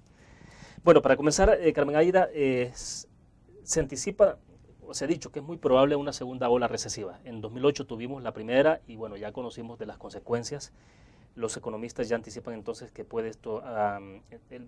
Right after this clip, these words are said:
el mundo, nuestro país puede entrar en esa, en esa condición. Incluso la semana anterior que estuvo con nosotros acá compartiendo algunos datos estadísticos, el presidente del Banco Central de Reserva, Carlos Acevedo, él,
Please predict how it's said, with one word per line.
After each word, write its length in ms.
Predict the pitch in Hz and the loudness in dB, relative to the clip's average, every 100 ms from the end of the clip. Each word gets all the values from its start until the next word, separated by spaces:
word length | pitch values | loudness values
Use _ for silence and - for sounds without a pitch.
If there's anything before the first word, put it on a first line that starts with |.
| 120 | _
el 140 | 123 113 | -16 -6
mundo, 480 | 139 160 175 123 104 | 0 0 -2 -6 -8
nuestro 260 | 104 - 107 | -16 -16 -12
país 220 | 107 120 | -10 -10
puede 180 | - 113 | -6 -6
entrar 240 | 104 107 | -6 -12
en 120 | 110 110 | -12 -14
esa, 260 | 113 101 101 | -14 -16 -18
en 100 | 104 | -18
esa 160 | 101 113 | -12 -8
condición. 560 | 123 127 - 127 139 202 | -8 -6 -2 -2 -2 -8
Incluso 840 | 151 113 104 - 123 123 - 156 _ _ _ _ _ - | -16 -18 -16 -10 -8 -6 -2 -4 _ _ _ _ _ -12
la 100 | 113 | -8
semana 380 | 120 117 120 120 | -6 -2 0 0
anterior 380 | 113 113 117 | -2 -6 -8
que 60 | 117 | -10
estuvo 200 | - 117 | -14 -12
con 100 | 117 | -12
nosotros 420 | 104 120 123 120 | -14 -16 -16 -16
acá 240 | 104 117 110 | -12 -10 -10
compartiendo 580 | 110 107 101 120 113 | -10 -8 -8 -10 -10
algunos 240 | 107 113 107 | -12 -12 -14
datos 220 | 110 120 | -14 -16
estadísticos, 600 | - 104 110 - - 110 | -14 -14 -14 -16 -16 -16
el 120 | 104 | -16
presidente 400 | - - 107 107 | -18 -16 -14 -12
del 20 | |
Banco 240 | 104 104 113 | -12 -12 -14
Central 300 | - 95 98 | -16 -14 -14
de 80 | 107 | -12
Reserva, 380 | 107 110 110 | -12 -12 -12
Carlos 280 | - 98 95 | -12 -16 -16
Acevedo, 440 | 101 117 107 113 - _ _ _ - - | -10 -6 -4 -6 -8 _ _ _ -20 -18
él, 320 | 113 107 | -14 -12